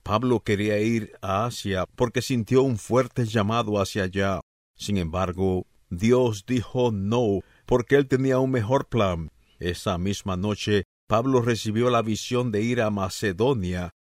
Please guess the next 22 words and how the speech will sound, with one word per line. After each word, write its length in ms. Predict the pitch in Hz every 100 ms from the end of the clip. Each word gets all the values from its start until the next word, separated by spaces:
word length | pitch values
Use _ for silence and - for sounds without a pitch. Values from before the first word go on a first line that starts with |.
| _ _
porque 320 | 123 120 123
Dios 320 | 113 139 147
ya 80 | 139
estaba 380 | 135 - 139 135
obrando 500 | 117 101 107 123 123
allá. 460 | 123 110 92 76 - _ _ -
Dios 500 | 90 95 104 98 -
dice 600 | 87 104 98 - 98 -
en 140 | - 98
Isaías 480 | 95 - 98 104 98
cincuenta 500 | 107 98 104 101 101
y 60 |
cinco 460 | - 101 98 - 101
nueve, 480 | 92 95 92 95 92 _ _
"Mis 280 | - 110 -
caminos 680 | - 104 110 104 104 107 - _
son 320 | - 131 131
más 240 | 117 123 -
altos 500 | 101 113 - 104 95
que 140 | 107
vuestros 480 | 95 107 104 104 98
caminos". 720 | 110 98 107 104 98 98 -